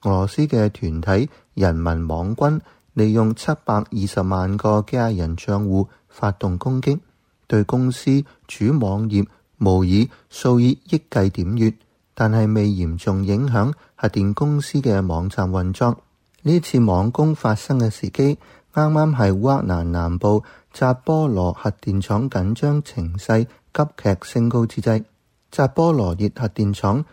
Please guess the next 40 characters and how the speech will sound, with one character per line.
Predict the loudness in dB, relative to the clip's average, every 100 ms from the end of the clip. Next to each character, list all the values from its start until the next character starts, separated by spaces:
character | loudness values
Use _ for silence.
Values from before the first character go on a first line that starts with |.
| _ _
係 | 0 0
歐 | 0 -2
洲 | 0 -2 -2
規 | -2 0
模 | 0 0 -4
最 | -4 -4 -2
大 | -2
嘅 | -2 -2
核 | -2
電 | -2 -4
廠。 | 0 -2 -2 -10 _ _ -2
俄 |
羅 | 0 0
斯 | 0 0
二 |
月 | 0 0 0 -2
二 | -4 -2
十 | -4 -8
四 | -2 0
號 | 2 0 0
入 | -2
侵 | -4 -4 -2
烏 | 0 -2
克 | -2
蘭 | -4 -4
之 | -2 0
後， | 2 -2 -8 _ _
呢 | 0
一 | 0
座 | -2
核 | -2 -4
電 | -2 -2 -2
廠 | -2 -2 -4 -10 _
喺 | -2 0
三 | 0 -2 0 0
月 |
四 | -2 0 0 2
號 | 0 0
隨 | -4 -4 -4
即 | -4